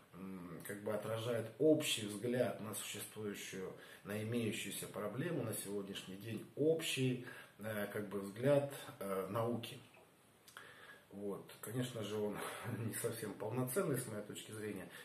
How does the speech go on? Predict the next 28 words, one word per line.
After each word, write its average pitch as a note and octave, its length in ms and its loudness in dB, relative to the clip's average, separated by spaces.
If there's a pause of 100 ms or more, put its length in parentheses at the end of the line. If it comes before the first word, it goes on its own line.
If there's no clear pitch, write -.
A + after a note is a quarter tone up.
но G#2 80 -8
тем A2+ 220 -4
не A#2 100 0
менее B2+ 300 4
он A2 160 -2
есть, G2 300 -8
это - 180 -10
уже G2+ 220 -4
радует, F#2 460 -4
это - 180 -10
уже G2 180 -6
хорошо. - 580 -8 (720)
Вот. F2+ 360 -6 (540)
Ну, F#3 420 2 (340)
дальше D3 600 4 (480)
буду B2 220 -2
слушать - 380 -4
ваши G2 280 0
вопросы C#3 560 0 (100)
и G2 40 -6
отвечать - 520 -4
на F#2+ 80 -4
ваши F#2+ 300 -4
вопросы. E2 540 -6 (160)
Буду D3+ 200 0
рассказывать G#2+ 560 -2
о - 40 -4
программе, F#2 580 -2